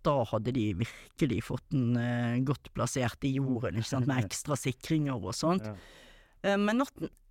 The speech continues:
Speaker 1: etter eksekusjonen så, eh, ble den revet opp igjen av rasende motstandere og, ja, rett og slett, eh, fjernet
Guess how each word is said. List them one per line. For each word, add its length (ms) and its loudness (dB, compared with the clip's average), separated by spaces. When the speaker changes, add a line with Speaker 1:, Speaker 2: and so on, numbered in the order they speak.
Speaker 1:
etter 720 2
eksekusjonen 960 2
så, 200 2
eh, 140 -4
ble 300 0
den 200 4
revet 460 2
opp 180 -2
igjen 200 2
av 200 2
rasende 480 0
motstandere 640 2
og, 540 2
ja, 180 -4
rett 220 0
og 80 -4
slett, 400 -4
eh, 380 2
fjernet 760 0